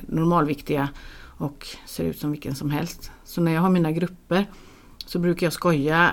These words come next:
om att det liksom, om det kommer in någon utifrån så skulle de inte se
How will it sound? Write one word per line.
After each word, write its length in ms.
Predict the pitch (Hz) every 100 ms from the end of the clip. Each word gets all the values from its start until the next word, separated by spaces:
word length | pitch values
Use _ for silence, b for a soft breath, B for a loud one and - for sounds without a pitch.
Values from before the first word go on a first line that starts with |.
| -
om 180 | 151 151
att 400 | 143 143 - -
det 140 | 165 151
liksom, 380 | 151 160 147 -
om 140 | 170
det 60 | 165
kommer 240 | 185 175
in 260 | 185 233 240
någon 180 | 190 165
utifrån 600 | 170 - - 185 190 147
så 120 | 165
skulle 280 | - 165 165
de 140 | 196
inte 180 | 208 160
se 420 | - 190 247 233